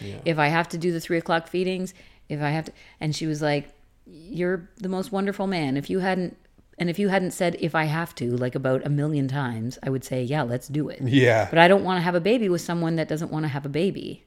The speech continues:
Speaker 1: Yeah.
Speaker 2: And so they break up. And it's super sad. And I hacked this one a little bit because I was like, "Hmm, like, what if there was another option?"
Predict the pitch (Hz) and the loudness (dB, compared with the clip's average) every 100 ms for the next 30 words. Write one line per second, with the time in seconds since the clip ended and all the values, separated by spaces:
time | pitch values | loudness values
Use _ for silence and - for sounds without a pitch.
0 | _ 107 95 90 - _ _ - 165 160 | _ -6 -6 -8 -18 _ _ 0 0 0
1 | 185 196 240 247 359 - - - _ _ | 0 2 2 0 -2 -4 -16 -20 _ _
2 | - _ _ 180 180 - 262 330 - 131 | -20 _ _ -2 -2 -2 -4 -4 -6 -4
3 | 139 196 - 180 170 170 - - - - | -2 -2 0 2 4 0 -6 -20 -20 -20
4 | - _ - 175 160 254 262 165 160 143 | -20 _ 2 4 6 6 6 2 2 2
5 | 139 135 139 - 170 180 185 180 196 202 | 2 2 0 -2 -2 0 0 2 0 0
6 | - 427 226 143 - - - - 254 - | -4 -4 -4 -4 -14 -20 -14 -4 -4 -4
7 | - - 320 480 - 185 143 202 - - | -16 -2 0 0 2 4 4 2 -4 -20
8 | _ _ _ 156 151 156 156 175 175 156 | _ _ _ -10 -2 2 4 4 4 4
9 | 151 160 - 175 156 127 143 - 156 - | 4 0 -4 -4 -2 -2 -4 -6 -8 -10
10 | - - | -14 -16